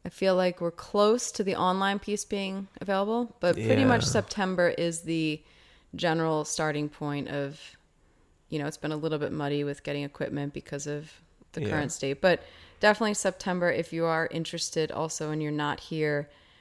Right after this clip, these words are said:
Speaker 1: you wanna learn about the online thing, we're, we're, um, you know, we're collecting people's interest. I'm running actually a in-person, um, group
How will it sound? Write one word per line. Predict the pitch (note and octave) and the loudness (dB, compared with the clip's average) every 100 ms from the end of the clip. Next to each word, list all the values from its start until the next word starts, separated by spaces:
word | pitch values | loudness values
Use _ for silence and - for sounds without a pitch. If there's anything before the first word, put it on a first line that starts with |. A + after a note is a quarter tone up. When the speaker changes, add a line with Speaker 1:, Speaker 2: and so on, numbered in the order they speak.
| _ - | _ -8
Speaker 1:
you | E3 | -4
wanna | D#3 D#3 | -2 0
learn | D#3+ D#3 | 0 0
about | D3+ D3+ | -2 -4
the | D#3 | -6
online | - D3 D3+ D3 | -4 -4 -4 -4
thing, | D3+ D3 C#3+ | -6 -4 -2
we're, | C#3+ C#3+ - - - _ - - _ _ _ | -4 -6 -12 -20 -20 _ -20 -20 _ _ _
we're, | D3+ D#3 D3 D3 | -6 -2 -2 -2
um, | D3 D#3+ E3+ E3+ _ _ _ _ _ _ _ _ _ | -4 -6 -10 -14 _ _ _ _ _ _ _ _ _
you | - D3 | -8 -6
know, | |
we're | C#3+ D3 | -4 -6
collecting | - D3+ D3+ D3+ | -2 -4 -2 -6
people's | D3+ C#3 - - - | -6 -8 -8 -8 -2
interest. | A3 G#3 G3 F#3+ - - | -2 2 0 0 -8 -2
I'm | E3 D#3+ | 0 2
running | D#3+ D#3 D3 | 0 0 -2
actually | C#3+ - D3+ | -4 -6 -4
a | C#3+ C#3+ - | -4 -6 -6
in-person, | D#3 D3+ - D#3 - D#3 C#3+ C#3+ D3+ _ _ _ _ _ _ _ - | -6 -6 -4 -4 -2 -2 -2 -2 -6 _ _ _ _ _ _ _ -8
um, | D3 A2+ A1 - - _ _ _ _ - | -4 -4 -6 -10 -14 _ _ _ _ -4
group | F3 F3 F3 | 0 0 -2